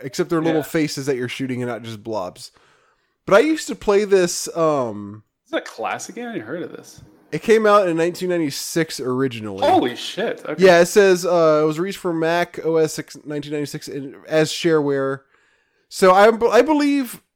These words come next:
Speaker 1: I don't really remember. I'm pretty sure I just played the free version 'cause I remember playing this in college quite a bit, but I'm very certain I never bought it.
Speaker 2: Hmm.
Speaker 1: Um, again, it's just like Bust a Move. There's a lot of, uh, little faces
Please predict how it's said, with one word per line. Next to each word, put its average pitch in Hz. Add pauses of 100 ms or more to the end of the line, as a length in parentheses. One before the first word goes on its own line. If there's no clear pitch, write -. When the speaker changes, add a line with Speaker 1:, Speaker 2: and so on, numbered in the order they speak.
(280)
Speaker 1:
I 214
don't 254
really 190
remember. 170
I'm 180
pretty 269
sure 165
I 131
just 123
played 127
the 107
free 123
version 139
'cause 156
I 180
remember 180
playing 151
this 147
in 117
college 131
quite 147
a 139
bit, 151 (580)
but 135
I'm 123 (380)
very 147
certain 120
I 117
never 110
bought 98
it. 90 (680)
Speaker 2:
Hmm. -
Speaker 1:
Um, 110 (680)
again, 160
it's 175
just 226
like 170
Bust 156
a 147
Move. 143
There's 165
a 165
lot 190
of, 175
uh, 147
little 143
faces 170